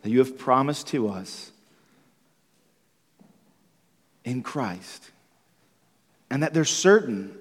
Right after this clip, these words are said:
in Christ. Father, we thank you for them, and we thank you that even though we have only received a part, we know that through Christ, all things are ours.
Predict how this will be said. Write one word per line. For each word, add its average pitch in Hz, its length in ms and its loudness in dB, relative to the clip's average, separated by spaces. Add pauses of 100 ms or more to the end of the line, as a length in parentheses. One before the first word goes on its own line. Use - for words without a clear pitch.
in 120 160 -2
Christ. 101 580 -6 (1200)
Father, 139 220 2
we 131 380 2 (420)
thank 131 320 -2
you 147 60 -4
for 147 140 -6
them, 147 360 -2 (840)
and 135 100 -2
we 180 140 6
thank 190 280 4
you 160 60 6
that 143 180 8
even 196 360 4
though 156 260 8
we 151 380 8
have 131 280 6
only 151 320 4
received 139 580 0
a 110 120 0
part, 135 760 -4 (1500)
we 151 160 0
know 147 280 4
that 123 180 0
through 151 280 0
Christ, 120 500 -4 (340)
all 151 240 4
things 92 680 -12 (560)
are 104 200 -2
ours. 90 420 -10